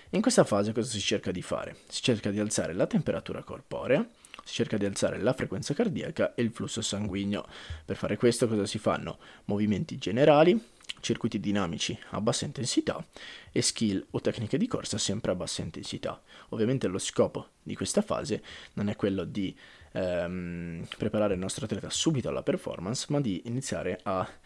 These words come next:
mobilizzare, iniziare a scaldarci. Ok, quindi prima fase col nome di raise. Seconda fase, eh, che si identifica con la lettera A,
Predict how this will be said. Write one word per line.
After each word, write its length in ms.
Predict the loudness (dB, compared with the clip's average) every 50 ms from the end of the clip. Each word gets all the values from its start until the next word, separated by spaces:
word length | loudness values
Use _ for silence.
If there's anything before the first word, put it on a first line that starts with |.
| -18 -18 -18 -18 -12 _
mobilizzare, 640 | -4 -2 0 2 0 0 0 0 -4 -6 -8 -6
iniziare 420 | -6 -6 -6 -4 -2 -2 -2 0 0
a 140 | 0 0 -2
scaldarci. 880 | -2 -2 0 0 0 0 -2 -8 -10 -10 -10 -8 -8 -8 -8 -8 -12 -10 -12
Ok, 300 | -6 -4 -4 -6 -6 -2
quindi 240 | -2 -2 -2 -2 -2
prima 320 | -2 -2 2 2 2 2
fase 420 | 2 -2 -4 -2 0 0 -2 -2 -4 -14 -18 -18 -20 -20 _ -18 0
col 180 | 4 4 6
nome 240 | 6 4 2 0 -2 -4
di 140 | -6 -12 -14 -16 _ _
raise. 540 | -4 -2 -2 -4 -4 -6 -6 -6 -8 -8 -10 _ _ -20 -20 _ _ _ _ _ _ _ -20 _ _ _ -14 _ -8
Seconda 420 | -4 6 6 8 10 12 12 12 12
fase, 540 | 12 8 4 4 4 4 4 2 0 -10 -20 -20 _ -20 -4
eh, 480 | 4 6 6 8 8 6 6 4 4 2
che 220 | 4 2 2 2 2
si 120 | -2 -2 0
identifica 460 | 2 2 2 2 0 0 0 -4 -4
con 140 | -2 -2 0
la 40 | 2
lettera 460 | 0 0 0 2 2 2 2 0 2
A, 260 | 0 2 2 2 0